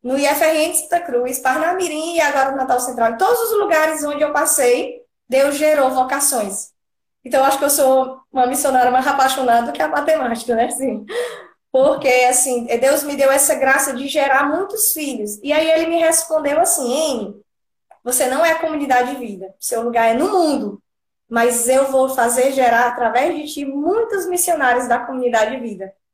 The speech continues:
Pra realizar esse teu desejo de corresponder como, como comunidade de vida, né? E eu tenho essa graça, assim, de viver essa complementaridade, né? Assim, com a comunidade de vida.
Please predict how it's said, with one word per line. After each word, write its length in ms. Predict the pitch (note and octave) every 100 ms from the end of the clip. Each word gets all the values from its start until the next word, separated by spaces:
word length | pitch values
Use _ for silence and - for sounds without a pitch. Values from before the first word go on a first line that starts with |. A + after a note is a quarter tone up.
| _ _ _
Pra 140 | A#3+ A3+
realizar 500 | A#3+ B3 B3 B3+ A#3+
esse 220 | C4+ D4
teu 160 | D4+
desejo 440 | D4+ E4 D#4 C#4+ D4
de 100 | C4+
corresponder 680 | C4+ C4+ C4 - B3+ A#3 A#3
como, 480 | C#4 D4 E4 - _ _ _
como 320 | D#4 F4+ G4+
comunidade 520 | F#4+ F4+ E4 D4+ C#4+
de 60 | D4+
vida, 300 | C4 G#3+ G3+
né? 240 | G#3+ - - _ _ _
E 60 | C4+
eu 100 | C#4+
tenho 140 | D4+
essa 240 | C#4+ D4+ D#4+
graça, 460 | D#4+ C#4 A#3+ B3
assim, 180 | B3 B3
de 100 | A#3
viver 220 | A#3 A#3+
essa 240 | A3+ A#3+ -
complementaridade, 1040 | B3 B3+ B3 B3 B3 A#3+ C4 G#3+ G3 G3
né? 120 | G#3
Assim, 340 | B3+ C4 G#3+ G3
com 160 | -
a 60 | A3
comunidade 520 | B3+ A#3 A3 G#3+ G#3+
de 60 | B3
vida. 320 | A3 F#3 F#3+